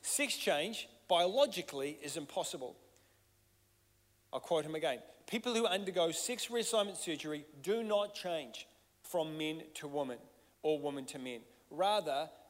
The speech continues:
they become feminized men or masculinized women." Look, and the results of following through with this whole process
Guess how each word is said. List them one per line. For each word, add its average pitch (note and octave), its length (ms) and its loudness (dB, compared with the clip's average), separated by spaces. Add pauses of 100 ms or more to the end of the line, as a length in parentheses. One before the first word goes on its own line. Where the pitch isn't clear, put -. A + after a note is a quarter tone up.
they D#3+ 200 2
become D#3 640 -2
feminized F3 1040 -2
men D#3+ 580 -4 (520)
or D3 140 -2
masculinized C#3+ 1200 -6 (320)
women." B2 300 -6 (2250)
Look, F#3+ 140 -4
and G3+ 120 0
the G3 80 2
results F#3 460 2
of F#3 100 -6
following F#3 420 0
through F#3 480 -2 (280)
with E3+ 160 -6
this E3+ 160 -2
whole E3+ 240 0
process F3+ 760 -4